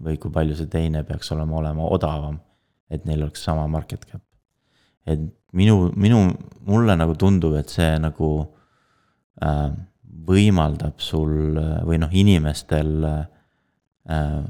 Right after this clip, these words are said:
võrrelda, et, et millised krüptorahad on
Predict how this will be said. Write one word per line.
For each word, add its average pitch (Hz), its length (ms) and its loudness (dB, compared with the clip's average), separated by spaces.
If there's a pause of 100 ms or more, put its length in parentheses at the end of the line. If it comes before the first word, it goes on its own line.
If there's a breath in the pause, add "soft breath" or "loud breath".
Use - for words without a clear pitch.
(180)
võrrelda, 82 540 2
et, - 480 -12
et 78 260 -6
millised 82 560 -2
krüptorahad 78 720 -2
on 76 140 -2